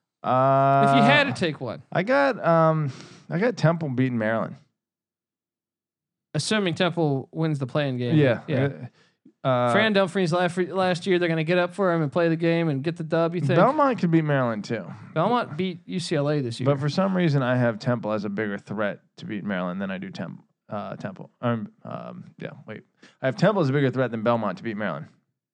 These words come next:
Speaker 2: I think I'm on board with that. I
Speaker 1: They
Speaker 2: think
Speaker 1: just seem like a team that can get it done. You know, the American's a tough conference, and they've been fucking battling.
Speaker 2: And that is what? That's a six eleven matchup.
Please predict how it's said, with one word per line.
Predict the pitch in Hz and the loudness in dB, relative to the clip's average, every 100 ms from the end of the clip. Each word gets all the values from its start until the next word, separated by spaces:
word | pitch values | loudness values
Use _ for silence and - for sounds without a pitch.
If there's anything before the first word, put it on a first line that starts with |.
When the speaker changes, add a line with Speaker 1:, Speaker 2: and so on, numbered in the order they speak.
| _ | _
Speaker 2:
I | 160 | -4
think | 214 | -2
I'm | 180 | -2
on | 139 | -2
board | 120 113 110 | -2 -4 -4
with | 113 | -6
that. | 107 - _ _ _ - - - | -8 -10 _ _ _ -20 -20 -2
I | |
Speaker 1:
They | 151 175 | 2 4
Speaker 2:
think | 247 | 4
Speaker 1:
just | 214 | 2
seem | - 202 202 | 4 4 6
like | 185 151 | 4 4
a | 131 | 0
team | - 143 143 | 2 4 4
that | 123 104 | 2 0
can | 120 | -2
get | 113 120 | 0 0
it | 110 | 0
done. | 113 110 104 82 | -2 0 -2 -4
You | 120 | -2
know, | 123 | 0
the | 117 120 | 2 2
American's | 123 143 135 143 | 2 2 2 0
a | 131 | 0
tough | 127 123 | 0 -2
conference, | - 120 107 113 104 | -2 -4 -2 -6 -6
and | 107 | -4
they've | 107 | -4
been | 107 107 101 _ _ _ - | -2 -4 -8 _ _ _ -8
fucking | 123 120 | -4 -2
battling. | 104 104 104 | 0 0 0
Speaker 2:
And | 156 165 | 0 2
that | 196 | 2
is | 185 160 | 2 2
what? | 165 135 | 0 0
That's | 143 | -2
a | 139 | -4
six | - - - - - - | -4 -4 -2 -4 -4 -4
eleven | 147 127 151 156 165 | -2 2 2 2 0
matchup. | 156 151 - 160 147 | -2 -4 0 0 0